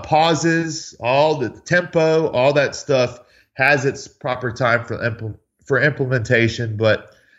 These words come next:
one of the biggest things that I'd like to tell the listeners out there is you have to be able to ask yourself and answer, "Why am I doing this exercise?" And if you can't answer that, you need to remove it.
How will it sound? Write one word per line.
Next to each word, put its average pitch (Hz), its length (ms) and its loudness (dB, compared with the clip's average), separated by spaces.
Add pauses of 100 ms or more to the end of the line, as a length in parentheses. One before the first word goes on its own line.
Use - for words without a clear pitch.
(380)
one 151 140 2
of 156 60 4
the 147 60 4
biggest 147 420 0
things 143 260 -4
that 123 120 2
I'd 113 80 0
like 123 180 0
to 117 60 -10
tell 123 200 -2
the 117 60 -4
listeners 113 500 -2
out 98 260 0
there 101 240 2
is 101 400 -2 (1160)
you 117 120 0
have 131 380 0
to 147 100 0
be 135 180 0
able 139 200 2
to - 300 -2
ask 139 300 -2
yourself 107 520 -4
and 107 80 -4
answer, 113 600 -2 (360)
"Why 123 260 0
am 139 140 0
I 139 100 0
doing 131 320 -6
this 117 200 -10
exercise?" 92 840 -6
And 104 100 -10
if 104 120 -12
you 110 80 -4
can't 151 340 0
answer 180 360 0
that, 123 340 2
you 110 60 -10
need 127 120 -6
to 127 80 -6
remove 120 420 -4
it. - 260 -12